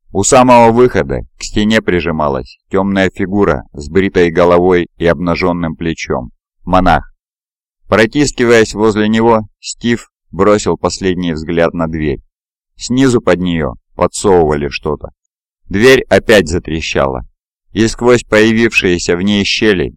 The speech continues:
из коридора пробились полоски света. Стив поднял пистолет, намереваясь выстрелить еще раз, но монах потянул его руку вниз. "Не надо, сэр! Быстрее спускайтесь!" Стив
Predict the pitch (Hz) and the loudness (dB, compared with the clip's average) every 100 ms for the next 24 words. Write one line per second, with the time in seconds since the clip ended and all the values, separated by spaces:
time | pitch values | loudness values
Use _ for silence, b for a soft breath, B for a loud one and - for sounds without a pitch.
0 | - 90 - 101 98 98 107 87 - 78 | -10 -10 -4 -2 0 2 2 2 -2 -6
1 | 73 73 64 - - 87 87 80 - 80 | -4 -8 -8 -12 -4 0 0 -2 -8 -10
2 | - 82 71 57 - _ _ _ _ _ | -6 -4 -4 -8 -20 _ _ _ _ _
3 | _ - 139 139 - 117 120 110 - 104 | _ -6 -2 0 2 2 4 0 0 -4
4 | - 101 90 69 _ _ _ _ 92 98 | -2 -2 0 -2 _ _ _ _ -2 0
5 | 101 104 104 92 - 90 101 - 80 82 | 2 4 6 4 0 -4 -4 -4 -4 -4
6 | 78 87 - 90 76 65 - _ _ 90 | -6 -8 -6 -2 -2 -2 -8 _ _ -4
7 | 101 107 113 113 _ _ - - 98 101 | 0 2 2 2 _ _ -6 -4 -4 -2
8 | 98 82 82 85 80 87 82 80 65 _ | -2 0 0 -2 -4 -6 -6 -8 -10 _
9 | _ _ _ _ 95 107 127 123 104 - | _ _ _ _ -4 2 4 6 4 2
10 | 92 67 - _ - 98 - 123 117 - | 0 -2 -6 _ -4 -4 0 2 2 0
11 | 101 - 113 90 - 62 - _ _ _ | -6 0 2 2 0 -14 -16 _ _ _
12 | _ _ _ _ - - 123 127 | _ _ _ _ -14 -2 -2 -2